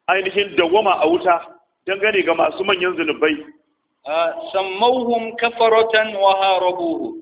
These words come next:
Speaker 1: sai suka kira su da suna kafirai kuma suka yaƙe su.
Speaker 2: والمعتزلة رأت لهم الخلود في النار.
Speaker 1: Su kuma Mu'tazilawa suna ganin cewa suna da dawwama a cikin wuta.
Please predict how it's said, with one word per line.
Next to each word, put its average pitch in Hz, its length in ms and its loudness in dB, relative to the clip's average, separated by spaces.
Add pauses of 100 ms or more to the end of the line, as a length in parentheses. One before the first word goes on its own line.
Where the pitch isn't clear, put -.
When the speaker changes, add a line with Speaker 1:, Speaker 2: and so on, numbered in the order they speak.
(280)
Speaker 1:
sai 220 160 6
suka 220 180 0
kira 214 340 2
su 196 60 -6
da 170 160 -6
suna 208 280 -2
kafirai 196 560 0 (380)
kuma 262 180 2
suka 262 120 0
yaƙe 185 360 0
su. - 300 -16 (420)
Speaker 2:
والمعتزلة 202 1040 0 (420)
رأت 247 400 2 (180)
لهم 247 360 2
الخلود 226 640 -2
في 196 140 -4
النار. 165 420 0 (320)
Speaker 1:
Su 233 200 -14
kuma 247 160 0
Mu'tazilawa 233 680 4 (640)
suna 208 240 2
ganin 190 280 -2
cewa 175 460 0
suna 208 240 0
da 165 120 -4
dawwama 170 400 -2
a 151 60 -4
cikin 175 260 -6
wuta. 165 280 -2